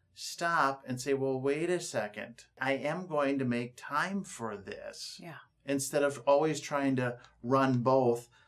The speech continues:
Speaker 1: uh, burning both ends of the candle all the time.
Speaker 2: Yeah, absolutely. Have you ever played the game Jen-, Jenga? I'm not always
Speaker 1: I
Speaker 2: into
Speaker 1: have. My wife loves it.
Speaker 2: Some board games I like more than others. I'm not a huge board, but I love Jenga. I could play Jenga every night. So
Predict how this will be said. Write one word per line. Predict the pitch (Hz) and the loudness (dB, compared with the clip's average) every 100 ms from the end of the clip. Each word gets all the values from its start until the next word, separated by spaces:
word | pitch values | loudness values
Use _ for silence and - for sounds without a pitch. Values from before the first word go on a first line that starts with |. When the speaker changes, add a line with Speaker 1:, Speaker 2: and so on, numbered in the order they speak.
| _ _ - | _ _ -6
Speaker 1:
uh, | 113 104 107 | -2 -2 -2
burning | 131 131 117 | 0 2 0
both | 123 - | -2 -2
ends | 240 120 | -2 -2
of | |
the | 110 | -8
candle | 147 143 117 104 | -6 -4 0 2
all | 107 | 2
the | 110 | 0
time. | 113 135 110 - _ - | -2 -4 -4 -10 _ -16
Speaker 2:
Yeah, | 147 - _ - | -16 -16 _ -2
absolutely. | 165 160 170 160 156 135 139 _ - | 0 2 2 2 0 -6 -12 _ -4
Have | 180 220 202 | 0 2 4
you | |
ever | 330 | 2
played | - 160 | 2 -2
the | |
game | 151 143 | 0 -2
Jen-, | 143 143 147 - | 0 -2 -2 -2
Jenga? | 156 151 156 - - | -2 0 -4 -4 4
I'm | 233 | 8
not | 269 - | 8 8
always | 170 156 | 8 8
Speaker 1:
I | 156 | 8
Speaker 2:
into | 156 | 8
Speaker 1:
have. | 147 - | 8 6
My | 143 | 8
wife | 139 135 127 | 8 8 6
loves | 117 113 107 | 2 2 0
it. | |
Speaker 2:
Some | - - 262 | 4 6 8
board | 254 220 | 8 6
games | 202 190 180 | 6 4 6
I | |
like | 165 160 | 4 6
more | 160 | 4
than | 156 151 | 6 4
others. | 151 160 | 4 4
I'm | |
not | 160 151 | 4 2
a | |
huge | 147 233 233 | 2 0 2
board, | 202 196 - | 0 0 -4
but | - | 0
I | |
love | 214 143 135 | 2 2 0
Jenga. | 156 147 175 185 | -2 -2 -4 -6
I | 208 | -8
could | 220 202 | -2 -2
play | 185 165 | 2 2
Jenga | 160 156 - | 2 0 -2
every | 135 | -6
night. | 120 - - | -8 -4 2
So | 180 | 2